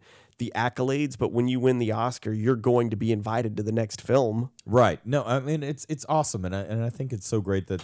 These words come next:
Speaker 2: it is a category.
Speaker 1: Yeah.
Speaker 2: But I,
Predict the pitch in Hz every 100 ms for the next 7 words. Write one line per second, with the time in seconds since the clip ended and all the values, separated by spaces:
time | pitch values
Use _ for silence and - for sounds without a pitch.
0 | - 101 101 92 - - 113 117 85 69
1 | 65 90 - - 113 90 - _ - 160
2 | 160 - _ 156 170